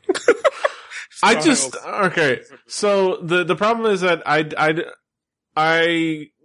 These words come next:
Speaker 2: I'm very much of the wis-, the, the opinion, uh, that our few people share, that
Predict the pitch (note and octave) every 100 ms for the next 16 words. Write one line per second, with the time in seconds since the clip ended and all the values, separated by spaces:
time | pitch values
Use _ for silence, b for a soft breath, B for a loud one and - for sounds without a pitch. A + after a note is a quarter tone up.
0 | _ _ _ _ _ _ _ _ _ -
1 | E3 G#3+ B3+ G3 F3 E3+ E3+ E3 D3+ C#3
2 | C#3 C#3 C3+ A#2+ A#2+ A#2 A#2 A2+ G2 A2+
3 | B2 B2 A#2+ A2+ - G#2+ G#2 G2 G#2+ G#2
4 | G2+ G2 - C3 C#3 C3 A#2+ A#2 G#2+ -
5 | G2+ G2 G2 F#2